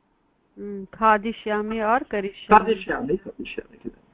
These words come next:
Speaker 1: और करिष्यामि, both ways you can say।
Speaker 2: करिष्यामि।
Speaker 1: हम्म। अस्तु,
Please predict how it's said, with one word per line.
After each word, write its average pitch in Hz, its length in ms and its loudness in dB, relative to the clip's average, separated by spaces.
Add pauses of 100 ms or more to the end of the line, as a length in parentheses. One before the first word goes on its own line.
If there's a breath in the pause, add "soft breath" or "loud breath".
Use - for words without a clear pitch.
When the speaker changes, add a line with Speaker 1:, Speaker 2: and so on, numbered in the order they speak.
Speaker 1:
और 233 180 4
करिष्यामि, 185 840 -4
both 208 260 2
ways 185 280 -6
you 185 120 -8
can 185 200 0
say। 185 80 -10
Speaker 2:
करिष्यामि। - 540 -10 (580)
Speaker 1:
हम्म। 190 260 -2 (2250)
अस्तु, 202 360 -2